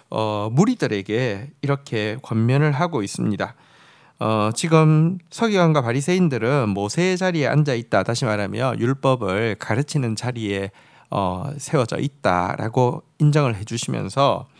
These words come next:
그러하니 그들이 전하는 말씀은 받아들이리라 하지만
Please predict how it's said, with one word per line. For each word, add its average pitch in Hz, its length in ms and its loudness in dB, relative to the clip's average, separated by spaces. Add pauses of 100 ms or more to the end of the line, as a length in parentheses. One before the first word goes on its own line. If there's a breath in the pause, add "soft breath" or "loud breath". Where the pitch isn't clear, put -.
(320 soft breath)
그러하니 127 840 2 (600 soft breath)
그들이 135 600 2 (100)
전하는 131 380 4
말씀은 170 540 2
받아들이리라 131 1400 -2 (100)
하지만 120 600 2